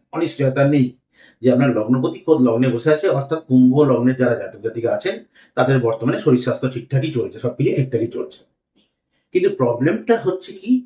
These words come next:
না, এই যে ঊনত্রিশে জুন রাত্রি এগারোটা চল্লিশে বা ধরে নিন তিরিশে জুনে, যে শনি যখন বক্রি হলো,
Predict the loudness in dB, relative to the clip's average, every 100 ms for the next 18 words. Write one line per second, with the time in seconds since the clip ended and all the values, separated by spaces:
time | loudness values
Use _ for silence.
0 | _ -6 -4 2 2 2 -4 -4 0 0
1 | -2 2 2 2 0 -2 0 0 0 -2
2 | -2 -6 -18 _ _ -10 -10 -10 _ -2
3 | -2 -6 -14 -8 -4 -2 0 2 2 -2
4 | -16 -8 -2 0 2 2 2 2 0 0
5 | -4 -4 -4 -10 -20 _ _ _ _ _
6 | _ _ _ -2 0 2 4 4 4 2
7 | 0 -2 -4 -2 -4 -4 -6 0